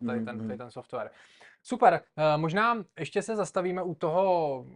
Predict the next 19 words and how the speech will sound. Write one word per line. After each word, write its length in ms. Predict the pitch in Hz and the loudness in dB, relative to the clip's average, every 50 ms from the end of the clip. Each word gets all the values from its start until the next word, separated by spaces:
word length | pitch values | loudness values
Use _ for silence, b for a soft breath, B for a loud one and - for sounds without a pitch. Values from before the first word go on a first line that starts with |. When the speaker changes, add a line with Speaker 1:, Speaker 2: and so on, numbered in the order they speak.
| 143 139 | -10 -6
Speaker 1:
generování 560 | 131 139 143 143 139 147 147 151 165 180 180 | -2 -2 0 0 0 2 2 0 0 0 -4
textu, 360 | 156 139 - - - - 139 | -6 -6 -8 -8 -8 -6 -6
Speaker 2:
Mhm. 120 | 117 - - | -6 -6 -8
Speaker 1:
protože 340 | - - 107 - 143 139 156 | -8 -8 -6 -4 -4 -4 -4
to 100 | 151 156 | -4 -2
je 100 | 147 139 | -2 -2
takový 300 | 139 139 - 156 151 151 | -2 -4 -6 -6 -6 -6
jako 200 | 151 143 - 156 | -6 -6 -6 -8
všem 200 | - - 170 165 | -6 -6 -6 -6
nejznámější, 760 | 160 151 147 139 151 147 147 147 143 143 139 - - - 147 | -4 -4 -4 -4 -4 -4 -4 -4 -6 -6 -8 -8 -8 -8 -8
ne-, 240 | 147 147 151 156 151 | -8 -6 -6 -8 -8
možná 340 | 151 160 156 139 156 156 156 | -6 -6 -6 -4 -2 -2 -2
nejvíc 300 | 156 151 151 151 - 156 | -2 -4 -6 -6 -6 -6
lidí 180 | 147 143 147 | -6 -6 -6
si 140 | - 170 160 | -6 -6 -8
to 100 | - 165 | -6 -8
osahalo. 500 | 165 - - 160 143 135 139 131 127 127 | -8 -8 -6 -6 -6 -4 -4 -4 -4 -6
Dokážeš 520 | 131 131 - 151 151 156 208 202 - - - - - | -6 -2 -2 0 0 0 0 -2 -2 -8 -12 -10 -8
říct, 440 | 160 147 147 151 151 151 - - | -6 -4 -4 -6 -6 -8 -12 -18